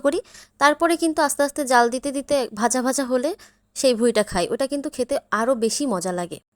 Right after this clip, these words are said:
রান্না করা ভুঁড়িটা ঝাল পেঁয়াজ দিয়ে ভাজলেও কিন্তু অনেক মজা লাগে। তো এই যে আমার রান্নাটা কিন্তু এখন কমপ্লিট হয়ে গিয়েছে। পুরো রান্নাটাই কিন্তু আমি ঢাকনা দিয়ে ঢেকেই করেছি।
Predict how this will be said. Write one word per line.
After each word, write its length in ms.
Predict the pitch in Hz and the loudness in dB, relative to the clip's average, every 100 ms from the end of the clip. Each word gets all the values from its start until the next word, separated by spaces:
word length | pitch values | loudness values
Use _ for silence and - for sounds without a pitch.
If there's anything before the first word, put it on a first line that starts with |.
| 247 | 0
রান্না 240 | 262 285 | 2 2
করা 180 | 311 339 | 4 4
ভুঁড়িটা 340 | 302 254 285 320 | 4 0 2 0
ঝাল 220 | 254 240 | 2 0
পেঁয়াজ 200 | 240 277 285 | 2 0 0
দিয়ে 120 | 277 | 0
ভাজলেও 340 | 226 214 262 | 0 2 0
কিন্তু 200 | 285 285 | 0 -2
অনেক 160 | 233 202 | -2 -2
মজা 240 | 208 185 196 | -4 -4 -2
লাগে। 220 | 196 254 - _ _ _ | -2 -4 -8 _ _ _
তো 20 | 277 | -4
এই 140 | 262 | -2
যে 120 | 247 294 | 0 2
আমার 200 | 262 269 | 2 2
রান্নাটা 320 | 240 233 247 | 2 2 2
কিন্তু 240 | 262 269 269 | 2 2 2
এখন 180 | 262 254 | 2 2
কমপ্লিট 320 | 247 220 240 247 | 2 4 2 4
হয়ে 140 | 254 | 4
গিয়েছে। 300 | 240 254 320 - - - _ | 4 4 2 0 -6 -20 _
পুরো 160 | - 294 | 4 6
রান্নাটাই 380 | 294 269 277 302 | 8 8 6 4
কিন্তু 180 | 311 320 | 4 4
আমি 120 | 320 | 4
ঢাকনা 280 | 269 240 277 | 4 0 2
দিয়ে 140 | 277 233 | 2 2
ঢেকেই 280 | 233 277 | 2 2
করেছি। 360 | 277 226 214 - | 4 4 4 0